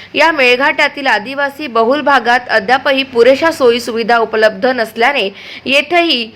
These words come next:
आदिवासी बांधव समाजाच्या मुख्य प्रवाहातून अद्यापही दूर आहेत. वन विभाग आणि सार्वजनिक बांधकाम विभाग, आरोग्य विभाग, बीएसएनएल, ग्रामीण पाणी पुरवठा विभाग,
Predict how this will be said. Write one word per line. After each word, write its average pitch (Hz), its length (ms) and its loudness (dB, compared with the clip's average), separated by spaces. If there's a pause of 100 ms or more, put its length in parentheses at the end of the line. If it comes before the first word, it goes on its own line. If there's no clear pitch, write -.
(300)
आदिवासी 330 500 0
बांधव 254 300 0
समाजाच्या 233 560 0
मुख्य 247 280 -2
प्रवाहातून 226 560 2
अद्यापही 269 520 0
दूर 208 220 0
आहेत. 208 180 0 (1040)
वन 277 220 2
विभाग 330 380 2
आणि 311 180 0
सार्वजनिक 262 500 -2
बांधकाम 226 500 0
विभाग, 247 460 -2
आरोग्य 220 420 0
विभाग, 233 480 0
बीएसएनएल, 254 600 0 (120)
ग्रामीण 220 320 0
पाणी 220 280 -2
पुरवठा 330 400 -4
विभाग, 208 340 2